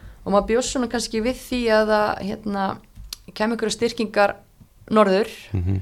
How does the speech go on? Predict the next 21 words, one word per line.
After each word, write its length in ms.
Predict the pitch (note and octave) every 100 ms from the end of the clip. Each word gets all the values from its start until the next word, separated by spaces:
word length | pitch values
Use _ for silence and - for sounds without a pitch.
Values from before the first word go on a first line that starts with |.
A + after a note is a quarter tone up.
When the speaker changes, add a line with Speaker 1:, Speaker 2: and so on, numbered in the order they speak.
| -
Speaker 1:
í 180 | - -
glugganum, 460 | A3 G#3+ G3 G#3+
en, 140 | G#3 G#3
en 220 | G3+ G#3
hérna, 500 | G3+ G3+ G3+ G3 G3 - - - - - - - _
það 120 | -
er 40 | G3+
náttúrulega 240 | G3+ G3
vissulega 580 | G#3 G#3+ G3+ G3+ G3 - - -
endurheimta 680 | G3 G3 G3 G3 G3 F#3 -
Maríu 480 | G3+ G3+ F#3+ F#3 - - - -
Katarínu 640 | - G3 F3+ F3 F3+ G3 F3+
og 60 | G3
mikill 200 | F#3+ -
styrkur 380 | - G#3 -
í 60 | F#3+
því, 320 | G3 A3 F#3
en 180 | F#3+ F#3 - - - - - - - - _ _ _ _ _ _ _ -
spurning 420 | - - A3 A3+
af 160 | F#3 -
hverju 360 | B3 A#3+ A#3